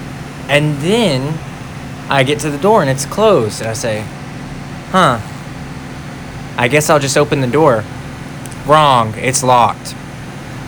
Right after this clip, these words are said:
I look at their sign with their hours, and it says, was,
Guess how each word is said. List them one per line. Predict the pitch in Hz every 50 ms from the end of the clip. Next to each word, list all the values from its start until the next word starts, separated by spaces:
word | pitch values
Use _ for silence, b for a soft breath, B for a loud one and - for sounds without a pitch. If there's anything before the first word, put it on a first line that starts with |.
| - - -
I | - 143
look | 156 165 208 214 214
at | 226 220
their | - 147
sign | 131 - - 180 202 220 208 185 170 165 160
with | 156 147 131
their | 135 123
hours, | 127 185 220 196 170 147 139
and | 143 147
it | 135
says, | 139 - 147 139 131 - - - - - - - - - - - -
was, | 131 135 135 131